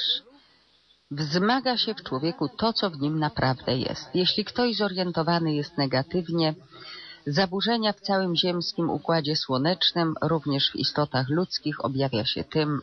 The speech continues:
że ludzie po prostu stają się na zewnątrz tym, co dotychczas gdzieś tam może zgrabnie ukrywali.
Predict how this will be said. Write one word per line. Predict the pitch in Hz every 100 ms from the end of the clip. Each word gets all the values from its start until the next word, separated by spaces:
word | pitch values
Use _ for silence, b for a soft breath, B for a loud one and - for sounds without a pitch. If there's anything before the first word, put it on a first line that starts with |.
| -
że | 175 214
ludzie | 175 170 175
po | 113
prostu | - 98 - - 139 139 B B B B B B B _ _ -
stają | - - 170 175 165 170
się | 170 - 160 151 151 147
na | 147 147 156
zewnątrz | 156 226 147 120 156 190 - -
tym, | - 165 170 165 170
co | - 147 139 147 - -
dotychczas | 139 - 151 - - 143 139 -
gdzieś | 131 135 131 -
tam | - 127
może | 123 131 131
zgrabnie | 131 123 127 117 123 127 120 120 -
ukrywali. | - - 139 135 156 143 110